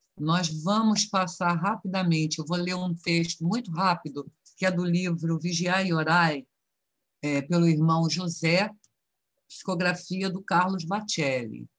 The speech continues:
E o, o texto diz assim: "Agradece. Agradece os acontecimentos inesperados que te induzem a dis-, indispensável esforço de superação. Agradece a prova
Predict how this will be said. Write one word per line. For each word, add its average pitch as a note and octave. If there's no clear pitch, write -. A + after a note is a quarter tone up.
E G#3
o, G3+
o E3+
texto A3
diz G3+
assim: D#3+
"Agradece. E3+
Agradece G#3+
os G#3+
acontecimentos F3+
inesperados D#3
que F#3+
te -
induzem F#3
a E3
dis-, E3+
indispensável F3+
esforço E3+
de E3
superação. F3
Agradece F3+
a G3+
prova E3+